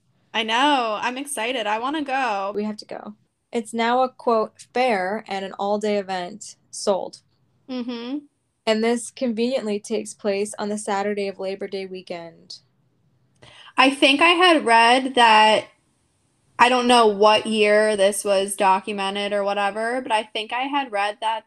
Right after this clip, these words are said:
Speaker 1: there have been up to, like, seven thousand people at this fair.
Speaker 2: What?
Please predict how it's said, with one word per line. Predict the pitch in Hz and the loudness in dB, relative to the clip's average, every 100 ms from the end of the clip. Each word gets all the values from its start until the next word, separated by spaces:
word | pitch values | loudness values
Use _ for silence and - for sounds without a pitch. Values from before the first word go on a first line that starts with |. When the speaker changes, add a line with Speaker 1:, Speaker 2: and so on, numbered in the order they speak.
| - | -10
Speaker 1:
there | 190 196 196 | -8 -6 -10
have | 214 233 233 | -8 -10 -10
been | 220 202 | -14 -12
up | 214 | -14
to, | - | -12
like, | 226 208 | -10 -8
seven | - - 208 202 226 233 | -6 -4 -4 -6 -12 -10
thousand | 214 185 220 208 208 | -6 -6 -6 -14 -14
people | 196 - 160 | -14 -10 -10
at | 127 | -10
this | - - - | -10 -14 -12
fair. | 196 - - _ _ _ _ _ 190 | -12 -12 -16 _ _ _ _ _ -20
Speaker 2:
What? | 156 170 - - - | -14 -14 -14 -20 -20